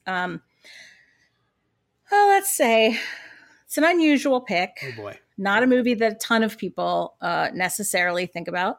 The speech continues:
Speaker 2: Okay.
Speaker 1: but it was a very formative crush to me. And one of the reasons I love to talk about this crush is that it requires a stirring defense.
Speaker 2: Oh, boy.
Speaker 1: Um,
Speaker 2: I like it.
Speaker 1: so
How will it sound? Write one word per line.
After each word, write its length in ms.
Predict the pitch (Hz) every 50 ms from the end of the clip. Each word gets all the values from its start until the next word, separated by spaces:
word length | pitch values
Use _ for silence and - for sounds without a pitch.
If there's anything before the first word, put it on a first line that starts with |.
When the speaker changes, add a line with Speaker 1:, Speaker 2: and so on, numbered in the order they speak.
| _ -
Speaker 2:
Okay. 160 | 123 123 - - _ _
Speaker 1:
but 100 | - 190
it 40 | 180
was 160 | 147 - 147
a 40 | 190
very 200 | 170 185 190 208 208 - - -
formative 540 | 226 214 220 220 233 240 233 240 233 233 -
crush 360 | - 233 214 202 - - -
to 100 | - 180
me. 240 | 175 175 180 180 -
And 260 | - 202 190 190 190 - - - _ _ _ -
one 140 | 202 233
of 80 | 269 277
the 80 | 302 277
reasons 320 | 254 254 226 254 226 214
I 140 | 202 190 185
love 480 | 190 233 294 330 320 285 269 262 - -
to 100 | - 214
talk 300 | - - 349 381 381 -
about 220 | 208 185 180 185
this 120 | 175 170 -
crush 300 | - - 190 180 - -
is 140 | 180 165
that 180 | - 180 180 180
it 80 | - -
requires 760 | 175 - - - 208 208 214 208 196 196 202 196 - - - _ - - _ _ _ _ _ _ - _ -
a 400 | 165 160 160 160 165 170 190 208
stirring 600 | - - - - - 226 226 233 240 233 233 220
defense. 640 | - 196 - - 196 156 135 - - - - - -
Speaker 2:
Oh, 80 | - 165
boy. 180 | 123 113 143 185
Speaker 1:
Um, 460 | 196 190 185 185 185 175 180 185 175 -
Speaker 2:
I 40 | 127
like 260 | 131 147 - - -
it. 60 | - _ - - _ -
Speaker 1:
so 720 | - - - 254 233 233 226 226 220 214 214 220 -